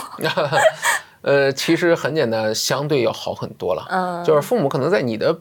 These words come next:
Speaker 1: 你的面前表现的仍然是希望你过得更好嘛。
Speaker 2: 嗯。
Speaker 1: 但是呢，咱们说句实在话，如果他看到你的稳定，
Speaker 2: 嗯。
Speaker 1: 他虽然还期望你会过得更好，但他心里的这个压力完全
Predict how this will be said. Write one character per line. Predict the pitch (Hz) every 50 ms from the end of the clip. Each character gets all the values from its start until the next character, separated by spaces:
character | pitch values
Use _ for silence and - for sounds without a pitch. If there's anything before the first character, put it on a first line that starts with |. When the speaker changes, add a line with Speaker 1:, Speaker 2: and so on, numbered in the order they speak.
| - -
Speaker 1:
你 | - - - 117 107 107 98
的 | 113
面 | 139 185 220 190
前 | - - 120 110 110 135 143
表 | - - - -
现 | - - - -
的 | 113 110
仍 | 107 107 110 123
然 | 143 139 123
是 | - - 117
希 | - - 127
望 | 120 110 - -
你 | -
过 | - - 143 123
得 | 117
更 | - - 185 170
好 | - - - - - - - -
嘛。 | - - - -
Speaker 2:
嗯。 | - - - - - - - - _ _ -
Speaker 1:
但 | 190 202 208
是 | - 233
呢， | 208 165 151 139 131 123 123 120 120 - -
咱 | - - 117 113
们 | 143 170 165
说 | - 190 185
句 | 180 139
实 | 123 - 123
在 | 117 113
话， | 113 120 113 107 107
如 | 110 123 151
果 | 185 175
他 | - 147 160
看 | - - - 208
到 | 123 113 117
你 | - -
的 | 104 117 120
稳 | 117 110 - - 107
定， | - 120 107 - - - - - _ _
Speaker 2:
嗯。 | - 233
Speaker 1:
他 | 226 156
虽 | 160 - 254 240
然 | 220 226 220
还 | - 175 -
期 | - - - -
望 | 254 240 147 113
你 | 107 -
会 | - 123 123
过 | - - 110
得 | 107 110
更 | 107 - 117
好， | 107 - - 147 147
但 | 135 127
他 | 131 156 151
心 | - - 208 214 220
里 | 160 104
的 | 104 104
这 | - 117
个 | 110 110
压 | 110 120 110 113
力 | 117 110 107
完 | - - 120
全 | - - 127 113 110